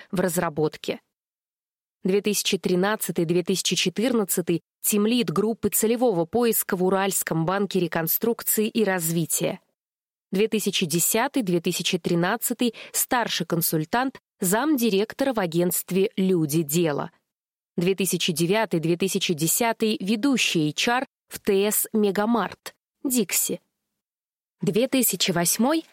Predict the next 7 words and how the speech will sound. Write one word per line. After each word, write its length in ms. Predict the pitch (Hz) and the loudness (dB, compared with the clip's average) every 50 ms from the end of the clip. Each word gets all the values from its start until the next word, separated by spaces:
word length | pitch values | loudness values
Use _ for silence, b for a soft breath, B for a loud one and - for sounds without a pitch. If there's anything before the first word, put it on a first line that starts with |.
| _ _ _ | _ _ _
две 220 | 175 170 180 196 | 0 2 2 2
тысячи 420 | - 330 330 - 320 - - - 240 | 2 2 2 2 2 0 0 0 2
девятый. 640 | - 226 202 196 185 175 165 - 175 - 170 - _ _ _ _ _ - | 2 2 2 2 0 0 0 0 -2 -2 -2 -6 _ _ _ _ _ -2
Ресерчер 680 | 185 190 196 - - - 254 269 - - - 175 - - - | 0 0 2 2 2 2 2 2 0 0 -2 -2 -2 -4 -2
в 100 | 170 190 | 0 0
рекрутинговом 800 | 214 220 - - 285 294 - - 214 202 190 170 170 175 170 170 | 0 2 2 0 0 0 2 0 0 2 2 2 2 2 2 2
агентстве 640 | 170 165 196 294 320 302 285 - - - 262 285 | 2 2 0 2 2 2 0 0 0 0 0 0